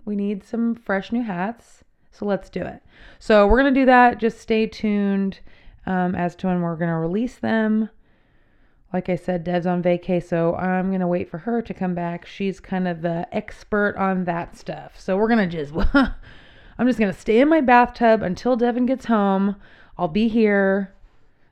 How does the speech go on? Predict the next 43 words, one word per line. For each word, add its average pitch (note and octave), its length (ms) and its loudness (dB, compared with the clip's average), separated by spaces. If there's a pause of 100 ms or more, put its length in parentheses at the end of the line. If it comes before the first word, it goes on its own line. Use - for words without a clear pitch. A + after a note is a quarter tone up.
If F#3 140 -6
there G3+ 120 -2
were F#3 100 0
water F#3 340 4
in G#3+ 80 2
here, G#3 160 2
I'd G#3 160 0
be G3+ 80 0
a G3+ 60 -2
prune. D3+ 840 4 (240)
But G3 100 0
anyways, F#3+ 480 0
so G3+ 200 -4
I F#3+ 40 0
just F#3 120 -4
wanna F#3 180 -2
let F3 120 -10
you - 60 -20
guys - 180 -10
know - 140 -12
that. - 960 -14
Um, G3+ 920 0 (400)
t-, - 180 -10
number A3 240 0
two A3+ 300 -4
on A#3 80 2
my A3+ 100 0
list, A3 520 -4 (220)
uh, G3+ 400 -4
if F#3+ 140 -8
you G#3+ 100 -2
live G#3+ 280 -2
in G3 220 -4
Central A3 340 -8
California G3 540 -4
and F#3 140 -8
anywhere, G3 400 -6
you F3+ 140 -4
know G3 140 -4
it F#3+ 80 -4
is F3 120 -8
earwig G3 520 0
season. G#3 1120 -4